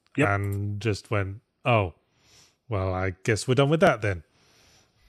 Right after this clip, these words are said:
Speaker 1: So what do you, like, what do you think was lacking from it? Because I did the same thing. I played it in, like, two sittings, and I really enjoyed the fact that it was in and out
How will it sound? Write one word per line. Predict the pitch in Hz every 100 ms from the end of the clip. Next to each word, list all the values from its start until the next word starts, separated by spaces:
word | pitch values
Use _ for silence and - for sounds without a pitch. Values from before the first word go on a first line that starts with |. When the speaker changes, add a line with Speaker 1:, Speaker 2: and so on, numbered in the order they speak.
| _ -
Speaker 1:
So | - 214
what | 185 233
do | 254
you, | 233 233 214 180 - 143 -
like, | 190 151
what | 190
do | 233
you | 220
think | - 175 143
was | 143 131 113 101 95 -
lacking | 135 120 120 120 123 107 -
from | - 92 85
it? | 85 -
Because | 95 104 92 92 101
I | 104 101 104
did | 98 90
the | 92
same | 107 98
thing. | 107 92
I | 90
played | - 87
it | 90
in, | 87
like, | 82
two | - 92
sittings, | - 95 90 90 - -
and | 95 87 87 85 - -
I | 101
really | 104 98 120 131 113
enjoyed | 92 87 95 123
the | 139
fact | - 143 -
that | 151
it | 135
was | 139
in | 127 127 139
and | 135
out | 135 135